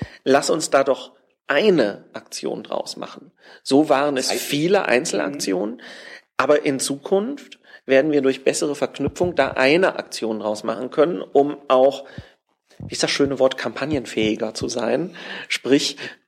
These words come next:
Speaker 1: ähm, auch Medienaufmerksamkeit auf dieses Thema zu ziehen, auf dieses eine Freifunk, das ist unser Freifunkmonat. Alle Kommunalparlamente stellen Freifunkanträge, der Landes-,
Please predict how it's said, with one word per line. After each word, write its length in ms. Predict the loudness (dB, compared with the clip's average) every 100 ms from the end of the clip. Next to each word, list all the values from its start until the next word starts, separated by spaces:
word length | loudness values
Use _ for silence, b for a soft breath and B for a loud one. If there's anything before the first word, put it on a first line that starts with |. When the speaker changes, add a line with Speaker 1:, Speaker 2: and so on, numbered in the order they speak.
| 2
Speaker 1:
ähm, 520 | 4 4 0 -6 -2
auch 320 | 0 0 -2 -4
Medienaufmerksamkeit 1500 | 2 4 6 4 4 2 2 0 0 -2 0 2 0 2
auf 180 | -4 -2
dieses 320 | -4 -4 -4
Thema 400 | -2 -2 0 -2
zu 160 | -4 -8
ziehen, 480 | -6 -4 -4 -6 -12 _ _ _
auf 380 | 0 0 -4 -18 _
dieses 480 | -12 -4 0 0 0
eine 360 | 0 2 0 -4
Freifunk, 580 | -2 -2 0 -2 -2 -6
das 80 |
ist 60 | -6
unser 180 | 0 0
Freifunkmonat. 920 | 0 -4 -2 -2 0 0 0 -6 -10 B B B B B B
Alle 180 | 0 0
Kommunalparlamente 960 | 2 2 4 4 2 0 0 2 2 0
stellen 300 | 4 4 4
Freifunkanträge, 960 | 0 0 2 0 -2 -4 0 2 4 4
der 160 | 4
Landes-, 460 | 4 2 -2 -6 -10